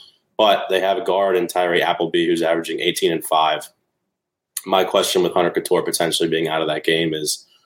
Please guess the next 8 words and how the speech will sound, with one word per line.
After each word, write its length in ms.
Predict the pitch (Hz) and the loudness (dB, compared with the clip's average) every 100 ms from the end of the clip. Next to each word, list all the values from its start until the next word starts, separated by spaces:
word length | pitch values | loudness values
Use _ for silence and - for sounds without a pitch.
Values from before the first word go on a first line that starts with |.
| _ | _
who 140 | 98 90 | 0 4
guards 280 | 90 85 - | 4 2 0
Tyree 360 | 85 80 78 | 0 2 0
Appleby? 480 | 76 73 76 - - _ - _ 95 | 0 -2 -6 -6 -8 _ -20 _ 0
Is 120 | 90 | 0
it 80 | - | 2
Sean 260 | 90 87 | 0 2
Padula? 640 | 85 85 87 87 87 90 | 0 2 4 4 2 0